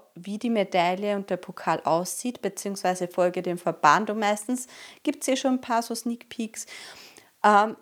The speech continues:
wie dieses Jahr Medaillen und Pokal aussehen, was mir eben auch sehr gut hilft beim Visualisieren. Es gibt Verbände, wie zum Beispiel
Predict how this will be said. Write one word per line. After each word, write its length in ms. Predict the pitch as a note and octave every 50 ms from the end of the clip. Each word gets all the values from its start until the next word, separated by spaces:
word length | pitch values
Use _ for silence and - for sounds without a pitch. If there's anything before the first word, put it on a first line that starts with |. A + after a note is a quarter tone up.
| _ _ F3+ - - _ _
wie 260 | B3 A#3+ B3+ C4 C4
dieses 500 | C4+ - C#4 - C4+ C4 B3 - - -
Jahr 420 | A3 A3 G#3 G#3 G#3 G#3 G#3+ G#3+
Medaillen 680 | - A3+ A3 - A3 G3 F#3+ F#3+ G3+ G#3 G#3 G3+ G3
und 140 | F3 G3 F#3+
Pokal 420 | - G3+ - - - G3 G3 F#3+ -
aussehen, 520 | F#3 A3 A#3 A#3 - - B3 A#3+ A#3+ A3+
was 120 | A3+ A3 -
mir 140 | A#3+ B3 -
eben 180 | A#3 A#3 A#3
auch 100 | A#3 A#3
sehr 240 | A#3 - - A3 G#3+
gut 180 | A3 A3+ G#3+ -
hilft 260 | - G#3+ G#3 - -
beim 180 | A3 G3+ G3
Visualisieren. 800 | F#3+ G3 F#3+ - F3+ F3 F3 E3 E3 - - E3 D#3+ C#3 - - - _ _ _ _ _ _ _ _ _ _ _ _ _ _ _ _ _ _ _ _ _
Es 240 | - C4 - - -
gibt 240 | - B3+ C#4 C#4 -
Verbände, 760 | - - B3 A#3+ - G3 F#3 F#3+ G3+ G#3 G3 G3+ A3 B3 D#4 - _ _ _ _ _ _ _ _ - _ _ _ _ _ _ -
wie 100 | G#3+ G#3
zum 200 | - - G#3+ G3+
Beispiel 960 | G3+ F#3+ F#3+ G3 G3+ - - - _ G#3+ G3+ G3 F#3+ F#3+ F#3+ G3 G3 F#3+ -